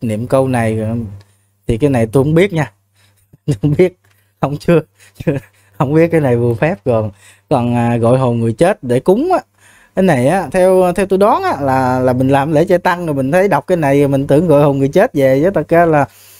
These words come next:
giống như cái câu Motasa này nè, là cái câu mở đầu cho bất cứ cái cuộc lễ gì, xin giới cũng đọc cái này, à, tu tỳ kheo cũng đọc câu này trước, cái gì cũng đọc câu này hết. Tức là ở đây á, lễ bái tam bảo cũng đọc câu này trước.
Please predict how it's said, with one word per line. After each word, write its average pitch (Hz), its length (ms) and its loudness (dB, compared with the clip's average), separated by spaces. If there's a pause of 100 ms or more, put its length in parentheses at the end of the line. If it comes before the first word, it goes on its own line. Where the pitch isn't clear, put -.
(540)
giống 208 140 2
như 196 120 4
cái 202 100 0
câu 190 400 0
Motasa 196 600 0
này 175 160 -2
nè, 139 160 -2 (480)
là 135 140 0
cái 196 140 -4
câu 190 480 0 (140)
mở 139 200 0
đầu 151 340 0
cho 170 120 2
bất 165 420 -2
cứ 269 180 2
cái 247 100 -6
cuộc 135 160 -4
lễ 131 160 4
gì, 143 240 2 (400)
xin 165 160 2
giới 185 380 2
cũng 147 200 -4
đọc 113 180 -4
cái 147 140 0
này, 110 260 -6 (1300)
à, 131 220 -2
tu 156 280 2
tỳ 120 200 0
kheo 156 320 0
cũng 139 200 -4
đọc 117 200 -2
câu 139 160 0
này 123 160 -2
trước, 160 320 -2
cái 180 140 0
gì 113 300 0
cũng 123 160 -2
đọc 107 180 -2
câu 131 140 0
này 117 120 -2
hết. 151 220 -4
Tức 165 120 -4
là 147 160 -4 (420)
ở 151 100 -6
đây 156 180 2
á, 185 100 -2 (440)
lễ 120 200 0
bái 175 120 2
tam 170 200 -2
bảo 127 260 -2
cũng 180 200 -6
đọc 123 180 -2
câu 151 140 -2
này 156 160 0
trước. 180 280 0